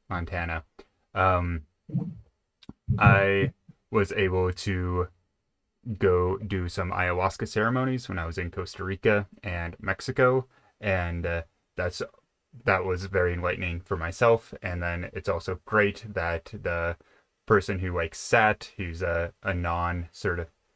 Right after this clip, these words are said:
he calls himself a not shaman, uh, the, but the guy who, like, administers this entire process,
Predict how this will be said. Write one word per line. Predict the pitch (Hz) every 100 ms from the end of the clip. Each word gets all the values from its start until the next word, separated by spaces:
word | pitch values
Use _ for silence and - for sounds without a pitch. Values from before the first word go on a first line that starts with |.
| _
he | - 107
calls | 92 - 92
himself | 87 85 85 92
a |
not | 87 92 -
shaman, | - 117 123 127 123 - _ _
uh, | 101 90 85
the, | 87
but | 92 -
the |
guy | 87 90
who, | 85 87
like, | 85 - -
administers | 101 90 85 82 - 90 87 -
this | 90 85
entire | 90 - 85 85
process, | - 104 101 113 104 -